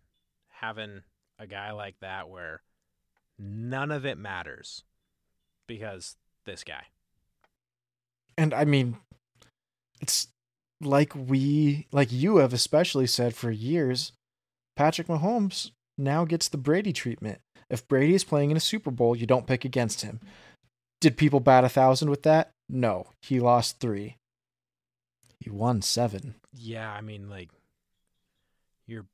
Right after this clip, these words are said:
Speaker 1: if you're batting seven forty, I'm, I'd take <laughs> those odds any day.
Speaker 2: Oh, for sure.
Speaker 1: And I think you're right. I think it is similar. The Niners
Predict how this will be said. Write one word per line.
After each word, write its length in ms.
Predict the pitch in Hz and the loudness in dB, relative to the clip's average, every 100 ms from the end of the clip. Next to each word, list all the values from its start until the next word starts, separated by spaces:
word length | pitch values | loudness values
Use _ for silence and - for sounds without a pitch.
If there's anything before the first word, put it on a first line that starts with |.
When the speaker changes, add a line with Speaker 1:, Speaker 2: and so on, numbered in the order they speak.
| _ | _
Speaker 1:
if 140 | 123 - | -20 -18
you're 100 | 107 | -14
batting 540 | 107 110 107 95 87 - _ _ _ _ _ | -12 -10 -10 -14 -16 -20 _ _ _ _ _
seven 840 | - - 98 98 - - 113 104 98 | -20 -14 -12 -12 -12 -14 -14 -14 -16
forty, 540 | - 101 95 110 117 - _ _ _ _ _ _ - | -16 -16 -16 -16 -18 -20 _ _ _ _ _ _ -16
I'm, 340 | 92 107 107 - _ _ _ _ _ _ _ _ | -14 -14 -18 -20 _ _ _ _ _ _ _ _
I'd 120 | - | -10
take 180 | 156 143 | -8 -2
<laughs> 20 | |
those 240 | - 185 139 | 0 2 4
odds 240 | 147 135 | 4 2
any 160 | 139 135 | 0 0
day. 220 | 151 107 _ _ _ _ - | 0 -2 _ _ _ _ 4
Speaker 2:
Oh, 160 | 160 | 6
for 240 | 120 - 160 | 6 6 6
sure. 300 | - 120 - - - - - _ _ _ _ _ | 6 2 -2 -14 -20 -20 -20 _ _ _ _ _
Speaker 1:
And 140 | 160 160 | 0 2
I 60 | |
think 160 | 165 156 | 2 2
you're 80 | 151 | 2
right. 140 | 135 | 0
I 60 | 120 | -2
think 140 | 131 | -4
it 60 | 131 | -4
is 380 | 127 107 - - _ _ _ _ _ | -4 -6 -12 -16 _ _ _ _ _
similar. 640 | - - 139 127 117 113 | -14 -10 -6 -4 -4 -4
The 320 | 107 120 120 120 | -4 -2 -2 -4
Niners 540 | 131 127 147 156 135 | -6 -2 0 0 -4